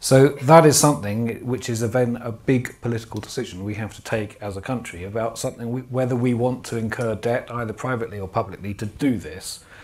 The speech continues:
Uh, and that's the decision we have to take regardless of the fiscal rules we, we have, and that is therefore something for politics and not for fiscal rules, I'd say.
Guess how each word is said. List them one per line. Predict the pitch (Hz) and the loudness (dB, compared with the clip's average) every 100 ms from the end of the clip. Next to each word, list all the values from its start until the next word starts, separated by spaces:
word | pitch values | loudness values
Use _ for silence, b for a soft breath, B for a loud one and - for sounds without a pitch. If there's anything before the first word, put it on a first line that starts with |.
| B B - | B B -14
Uh, | 104 - | -12 -2
and | 135 | 2
that's | 127 131 - | 2 0 -2
the | 127 | -4
decision | 120 127 143 120 | -2 0 0 0
we | 127 | -2
have | 113 | -2
to | |
take | 123 131 135 | 0 0 0
regardless | 147 139 175 175 123 110 | 0 6 8 8 4 -2
of | 104 | -10
the | |
fiscal | 95 113 - 104 | -10 -10 -10 -8
rules | 107 101 | -6 -6
we, | 107 101 - | -6 -8 -6
we | 113 101 | -4 -2
have, | 120 95 92 107 - | 0 0 -2 -6 -8
and | 127 117 117 | -4 -2 0
that | 127 127 - | 2 2 0
is | 120 110 | -8 -2
therefore | 123 117 113 113 - | -2 0 -2 -4 -2
something | 147 147 104 107 | -2 -2 -6 -6
for | 120 | -4
politics | - 131 110 98 - - | 4 4 4 -4 -8 -6
and | 117 | -4
not | 113 - | -4 -6
for | |
fiscal | 95 104 - | -8 -10 -8
rules, | 104 95 76 - | -10 -10 -12 -16
I'd | - | -18
say. | - | -16